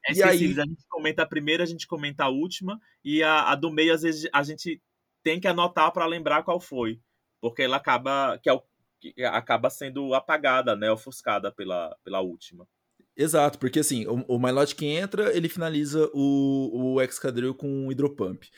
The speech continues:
Speaker 2: Daí
Speaker 1: Uhum.
Speaker 2: entra o Dragonite, ele troca meio soco ali do trovão e, e toma uma cabeçada de ferro.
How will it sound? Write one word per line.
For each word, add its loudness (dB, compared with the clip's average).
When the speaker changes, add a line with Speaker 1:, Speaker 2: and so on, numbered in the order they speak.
Speaker 2:
Daí 6
Speaker 1:
Uhum. 4
Speaker 2:
entra 4
o 6
Dragonite, 0
ele 0
troca 4
meio 0
soco -2
ali 2
do -2
trovão 0
e, -6
e -2
toma 0
uma -2
cabeçada -2
de -4
ferro. -4